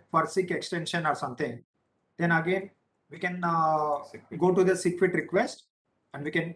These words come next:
Speaker 1: we will enter the C R number. Now you can see,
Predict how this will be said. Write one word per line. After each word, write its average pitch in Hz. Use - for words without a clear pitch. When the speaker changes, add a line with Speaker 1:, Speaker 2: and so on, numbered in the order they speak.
Speaker 1:
we 151
will 160
enter 160
the 165
C 151
R 156
number. 156
Now 180
you 214
can 208
see, 220